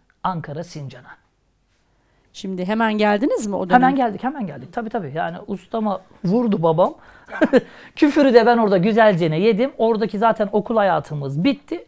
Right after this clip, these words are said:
Speaker 1: Çorlu'ya, e, Ankara'ya yerleşmek zorunda kaldık.
Speaker 2: Hı hı.
Speaker 1: E, baktı ki babam bu çocuk anahtar takımlarıyla meşgul,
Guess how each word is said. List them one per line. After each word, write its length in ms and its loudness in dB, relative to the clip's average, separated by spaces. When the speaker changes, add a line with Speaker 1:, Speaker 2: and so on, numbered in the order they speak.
Speaker 1:
Çorlu'ya, 600 0
e, 40 -8
Ankara'ya 520 -4
yerleşmek 440 -4
zorunda 420 -4
kaldık. 460 -10
Speaker 2:
Hı 60 -14
hı. 140 -12
Speaker 1:
E, 40 -4
baktı 260 0
ki 120 -2
babam 260 0
bu 40 -4
çocuk 240 -6
anahtar 320 -2
takımlarıyla 520 -2
meşgul, 640 0